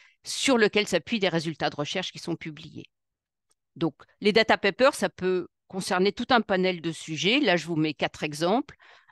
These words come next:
Un sur un inventaire de biodiversité en France, un sur une analyse des, euh, des bandes annonces d'une cinquantaine de films d'horreur, euh, américains. Vous voyez la diversité. Euh, un autre data paper sur la représentation du genre dans les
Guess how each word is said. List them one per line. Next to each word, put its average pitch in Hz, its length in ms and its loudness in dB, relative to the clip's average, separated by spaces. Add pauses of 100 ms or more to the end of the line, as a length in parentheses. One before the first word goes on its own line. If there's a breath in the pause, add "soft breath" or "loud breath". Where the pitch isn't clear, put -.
Un 220 120 4
sur 196 240 0
un 180 100 4
inventaire 180 420 2
de 170 80 -2
biodiversité 160 840 -2
en 143 120 -2
France, 220 580 0 (640 loud breath)
un 214 340 4
sur 180 260 -2
une 180 120 4
analyse 196 640 0
des, 156 380 2
euh, 135 680 -4 (120)
des 190 140 0
bandes 214 240 4
annonces 208 540 2
d'une 160 400 -2
cinquantaine 202 560 0
de 170 80 0
films 180 320 -2
d'horreur, 180 480 4
euh, 156 160 0
américains. 170 640 -2 (460)
Vous 156 80 -8
voyez 160 240 -2
la 160 100 2
diversité. 165 840 -2 (500 soft breath)
Euh, 160 300 2
un 175 200 2
autre 202 140 6
data 202 240 0
paper 185 540 4
sur 180 320 -6
la 160 100 0
représentation 185 760 0
du 175 160 -4
genre 185 420 4
dans 160 140 0
les 151 720 -2